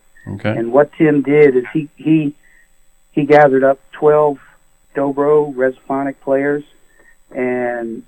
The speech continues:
Speaker 2: and everybody did a tune, and, uh, it's, uh, it's kinda fun. It's kinda like that, that, uh, recording,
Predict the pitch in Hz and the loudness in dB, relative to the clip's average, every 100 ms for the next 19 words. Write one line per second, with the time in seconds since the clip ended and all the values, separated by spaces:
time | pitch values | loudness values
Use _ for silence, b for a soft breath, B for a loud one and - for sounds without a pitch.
0 | - 123 117 131 135 131 135 135 135 127 | -6 -4 -4 -4 0 2 4 4 4 4
1 | 131 123 - 139 147 151 160 170 - - | 0 0 0 0 2 0 -2 -8 -12 -4
2 | 123 120 117 117 113 113 107 b b b | -2 -2 -2 -2 -2 -4 -8 b b b
3 | _ - 135 123 120 120 - _ _ - | _ -2 2 6 6 4 0 _ _ 0
4 | 131 - - 135 127 120 120 - 147 - | 0 0 -6 0 2 2 -2 -4 -4 -2
5 | 160 139 139 190 160 117 - 185 185 160 | -2 -2 2 4 4 0 -4 2 2 2
6 | 151 156 143 _ - 135 131 _ 143 131 | 0 -2 -4 _ -8 -6 -6 _ -4 -2
7 | 127 120 120 _ _ _ _ _ _ _ | -4 -8 -12 _ _ _ _ _ _ _
8 | _ - 139 170 165 156 131 | _ -10 -4 0 2 0 -4